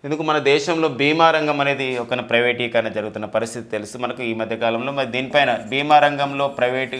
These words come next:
సంస్థల యొక్క ఒక నా పాత్ర ఉండాలని చెప్పింది కమిటీ, బీమా రంగ ప్రైవేటీకరణ పైన అధ్యయనం చేసిన కమిటీ మల్హోత్రా కమిటీ.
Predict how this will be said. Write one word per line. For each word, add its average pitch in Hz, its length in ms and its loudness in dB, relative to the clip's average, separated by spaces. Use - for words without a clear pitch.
సంస్థల 127 440 -2
యొక్క 123 480 2
ఒక 117 140 -10
నా 113 300 -4
పాత్ర 117 260 2
ఉండాలని 127 560 2
చెప్పింది 117 340 -6
కమిటీ, 117 580 -6
బీమా 120 280 0
రంగ 120 200 -2
ప్రైవేటీకరణ 117 680 -2
పైన 113 220 -8
అధ్యయనం 104 420 -6
చేసిన 104 220 -8
కమిటీ 104 420 -6
మల్హోత్రా 107 480 -2
కమిటీ. 92 340 -10